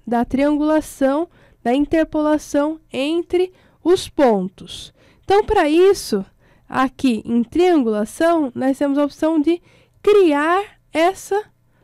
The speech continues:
triangulação, criar essa superfície. Então, aqui em criar, nós podemos criar a nossa superfície, o nosso M D T. O primeiro passo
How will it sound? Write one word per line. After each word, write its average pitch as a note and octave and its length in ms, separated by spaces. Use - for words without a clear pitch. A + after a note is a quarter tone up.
triangulação, D4+ 1000
criar C#4 380
essa F4 380
superfície. E4 1120
Então, D#4+ 300
aqui F#4+ 280
em C#4+ 140
criar, D#4+ 540
nós E4 220
podemos C#4+ 520
criar B3 420
a G#3+ 60
nossa A3+ 480
superfície, F4 1120
o F4+ 120
nosso E4 600
M D4+ 280
D F4 140
T. B3 380
O - 120
primeiro A4+ 420
passo E4 760